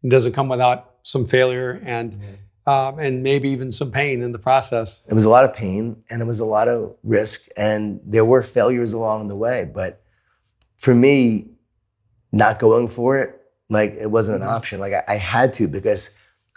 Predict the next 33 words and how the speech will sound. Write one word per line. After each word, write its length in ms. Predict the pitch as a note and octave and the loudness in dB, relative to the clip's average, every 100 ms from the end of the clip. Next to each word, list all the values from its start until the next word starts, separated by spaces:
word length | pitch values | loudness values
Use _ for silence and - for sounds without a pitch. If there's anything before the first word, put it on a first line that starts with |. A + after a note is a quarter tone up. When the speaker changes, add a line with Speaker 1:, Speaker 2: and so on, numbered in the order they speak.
| - | -2
Speaker 2:
I 60 | A#2 | 2
remember 280 | A#2 C3+ | 4 4
thinking, 320 | C3 C3 A2+ G#2+ | 2 -2 -6 -6
"I 80 | G2+ | -4
feel 160 | B2 | -2
like 80 | A2+ | -2
I'm 140 | G#2 F#2 | -2 -2
dying 400 | F#2+ G#2+ G2 G2 | 0 0 -2 -6
every 220 | G2 F2 | -10 -10
day 420 | E2+ E2+ D#2+ - _ _ _ _ | -10 -10 -12 -18 _ _ _ _
instead 300 | G#2 G2 G#2+ | -4 0 0
of 100 | G2 | 0
living." 380 | F#2 F2+ F2 A1 - _ _ _ - | -4 -4 -6 -10 -20 _ _ _ -4
Speaker 1:
Hmm. 240 | C3+ A#2+ | -2 -2
Speaker 2:
And 40 | G#2 G#2+ | -2 0
I 40 | |
don't 80 | A#2 | 2
wanna 100 | A#2 | 0
spend 280 | - A#2 G#2+ | -2 -2 0
my 120 | G2+ | -2
life 400 | G2+ G#2 F#2+ - | -2 -2 -4 -10
living 520 | - G2 G#2+ G2 G2 | -8 2 2 2 -4
this 200 | G2 E2+ | -8 -12
way. 340 | G2+ G#2+ - _ _ _ _ _ _ _ - | -10 -12 -12 _ _ _ _ _ _ _ 0
And 100 | A#2 | 0
I 120 | G#2+ | 0
think 240 | C3+ C3 | -2 -2
too 200 | - B2+ | 0 4
often 300 | A#2+ A#2 G#2 | 4 2 -4
people 420 | F#2 A#2+ A#2 G#2 | -6 -4 -2 -2
are 320 | G#2+ G#2 G2 - _ _ - | -2 -4 -4 -12 _ _ -2
comfortable 680 | - D3 - G#2 F#2+ A2 _ - | 0 0 -2 -6 -6 -14 _ -6
Speaker 1:
Mm-hmm. 240 | B2 A#2+ | -6 -6